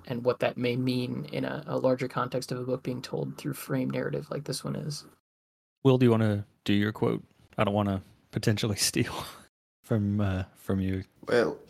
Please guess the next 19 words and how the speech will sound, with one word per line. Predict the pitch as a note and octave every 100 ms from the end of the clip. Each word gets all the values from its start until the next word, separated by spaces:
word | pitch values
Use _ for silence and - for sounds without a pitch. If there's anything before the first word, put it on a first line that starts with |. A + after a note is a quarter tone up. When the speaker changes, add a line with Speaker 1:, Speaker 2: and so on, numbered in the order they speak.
| -
Speaker 3:
uh, | A2+ G#2+ -
if | A2+ -
it, | - - - - - -
I, | - -
I | C3
don't | C3+ C3
think | A2+ -
that's | F#2+ - -
a | -
worry, | F2 G#2 G2
although | F#2 F#2
I | F2+
appreciate | F2+ - - - F2 - -
the | -
offer | F#2 - -
to |
go | - -
first. | - F#2 F2+ - - -
Um, | G#2 G2+ F#2